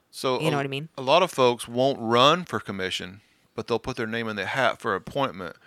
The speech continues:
Speaker 1: because there's something about losing publicly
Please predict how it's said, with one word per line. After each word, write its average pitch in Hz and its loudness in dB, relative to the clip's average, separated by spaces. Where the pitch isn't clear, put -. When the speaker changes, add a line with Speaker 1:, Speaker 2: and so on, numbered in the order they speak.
Speaker 1:
because 117 2
there's 120 -2
something 185 -2
about 151 4
losing 139 0
publicly 107 -2